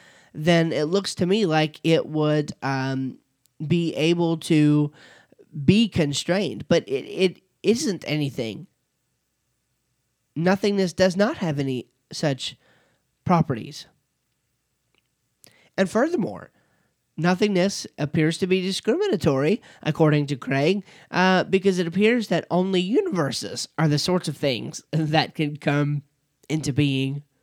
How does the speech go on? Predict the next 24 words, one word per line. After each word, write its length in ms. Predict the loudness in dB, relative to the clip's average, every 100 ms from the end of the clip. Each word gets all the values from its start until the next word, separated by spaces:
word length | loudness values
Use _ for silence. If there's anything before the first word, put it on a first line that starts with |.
| _ _ _ _ _ _
from 540 | -4 0 2 2 -4 -10 _ _ -2
nothingness. 680 | 0 0 -6 -10 -14 -18 -20 _ _ _ _ _
You 100 | 0
see, 240 | 2 2 2
it's 140 | -2
very, 400 | -4 0 2 2
very 260 | 2 2 2
arbitrary 760 | 2 0 0 -2 -4 -4 -10 -20 _ _ _ _ _ _ _ -4
to 80 |
be 140 | 2 2
able 160 | 2 -4
to 240 | -8 -8
say 420 | -6 -4 -4 -6 -10 _ -2
on 160 | 0
the, 340 | 0 -2 -4 -8
uh, 540 | -12 -10 -10 -10 -12 -14 -16 -20 -20 _ _ _ 2
atheist 500 | 2 4 0 -4 -12 _ _ _ -2
astrophysicist 720 | 0 2 0 0 0 -4 -8 _ _
part, 340 | -2 0 -2 -10 -20 -20 -20 _ _
uh, 140 | -4 -2
physicist, 680 | -2 -4 -4 -6 -6 -10 -14 -6
uh, 180 | -4 -4
part, 360 | -2 -4 -4 -10 -20 -20 _
um, 500 | -10 -8 -6 -8 -12